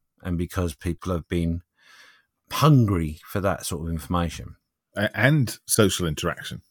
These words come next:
Speaker 1: And social interaction, c-, of course, yeah. So I think from, from a, a promotional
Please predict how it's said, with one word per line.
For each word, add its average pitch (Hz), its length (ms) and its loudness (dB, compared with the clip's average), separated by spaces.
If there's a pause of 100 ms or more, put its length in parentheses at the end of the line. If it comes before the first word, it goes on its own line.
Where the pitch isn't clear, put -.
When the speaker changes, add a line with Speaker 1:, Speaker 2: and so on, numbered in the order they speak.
Speaker 1:
And 78 280 -10
social 85 360 -4
interaction, 73 520 -6
c-, - 140 -12
of 78 160 -8
course, - 340 -4
yeah. 92 220 -4 (160)
So 127 240 8
I 113 120 6
think 156 320 2 (560)
from, 95 400 -2
from 95 280 0
a, 90 60 0 (160)
a 92 60 -4
promotional 101 880 2